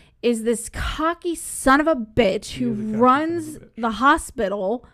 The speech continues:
Speaker 1: essentially, because he's so good at
Speaker 2: Well.
Speaker 1: what he does. Like, he, he steps in on this guy's patient and
Speaker 2: And
Speaker 1: is
Speaker 2: it's
Speaker 1: like,
Speaker 2: like,
Speaker 1: "You're
Speaker 2: "You're
Speaker 1: gonna
Speaker 2: wrong."
Speaker 1: kill him. I'm
Speaker 2: Yeah.
Speaker 1: right. You're wrong. I'm gonna do this." The
Speaker 2: "Too
Speaker 1: other
Speaker 2: bad
Speaker 1: guy's
Speaker 2: you're
Speaker 1: like,
Speaker 2: the worst."
Speaker 1: Right. So, like, he doesn't care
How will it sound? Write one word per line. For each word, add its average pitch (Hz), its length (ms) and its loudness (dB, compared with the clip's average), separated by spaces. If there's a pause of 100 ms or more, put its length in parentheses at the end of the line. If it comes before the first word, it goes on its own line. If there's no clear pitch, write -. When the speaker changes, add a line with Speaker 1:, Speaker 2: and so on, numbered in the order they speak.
(140)
Speaker 1:
essentially, 208 560 0
because 208 300 -6
he's 190 180 -8
so 254 280 4
good 262 200 4
at 240 60 4
Speaker 2:
Well. - 60 0
Speaker 1:
what 240 120 2
he 196 80 -4
does. 208 600 -2 (600)
Like, 302 220 0
he, 370 400 -2
he 359 260 2
steps - 480 -4
in 494 240 0
on 339 100 2
this 359 200 -2
guy's 311 560 2
patient 302 720 0
and - 100 -6
Speaker 2:
And 277 80 -2
Speaker 1:
is 277 100 0
Speaker 2:
it's - 40 -16
Speaker 1:
like, 285 140 4 (120)
Speaker 2:
like, - 40 -20
Speaker 1:
"You're 262 140 2
Speaker 2:
"You're 269 100 8
Speaker 1:
gonna 247 100 8
Speaker 2:
wrong." - 220 2
Speaker 1:
kill 269 240 10
him. 220 240 4
I'm 247 240 4
Speaker 2:
Yeah. 240 60 0
Speaker 1:
right. 247 280 6
You're 233 320 6
wrong. 233 400 2
I'm 226 140 -4
gonna 226 180 0
do 254 240 -2
this." 208 360 -2 (280)
The 247 60 -6
Speaker 2:
"Too 262 40 2
Speaker 1:
other 269 120 2
Speaker 2:
bad 269 160 4
Speaker 1:
guy's 277 140 2
Speaker 2:
you're 277 100 4
Speaker 1:
like, 262 120 4
Speaker 2:
the 147 120 -4
worst." 151 500 -6 (200)
Speaker 1:
Right. 359 560 0
So, 330 240 -2
like, 339 240 0
he - 180 -2
doesn't 494 340 0
care 330 220 -4